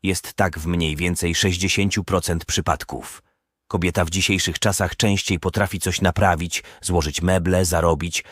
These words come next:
a mężczyzna coraz częściej zajmuje się dziećmi, sprząta czy gotuje. Taki typ związku na pewno jest bliżej równości. Taki typ związku jest dobry – ponieważ jeśli zachorujesz,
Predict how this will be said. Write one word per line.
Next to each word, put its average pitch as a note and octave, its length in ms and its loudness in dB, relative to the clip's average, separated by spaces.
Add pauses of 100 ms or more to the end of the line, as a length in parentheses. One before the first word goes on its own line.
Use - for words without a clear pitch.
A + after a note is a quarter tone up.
(160)
a G2 100 4
mężczyzna A2+ 500 4
coraz G#2+ 300 2
częściej A2 420 2
zajmuje G2 380 4
się G2 160 0
dziećmi, G#2 440 2
sprząta A2 600 2
czy - 160 0
gotuje. G2 540 0 (680)
Taki E3+ 260 -4
typ B2 180 2
związku A2 460 2
na F#2+ 100 4
pewno F#2 320 2
jest E2 260 0
bliżej E2+ 380 0
równości. E2+ 680 -2 (500)
Taki F#2+ 240 -2
typ F2 180 0
związku F#2+ 460 2
jest F2+ 240 2
dobry – D#2 440 0 (340)
ponieważ F2+ 380 2
jeśli G2 280 2
zachorujesz, F#2 680 2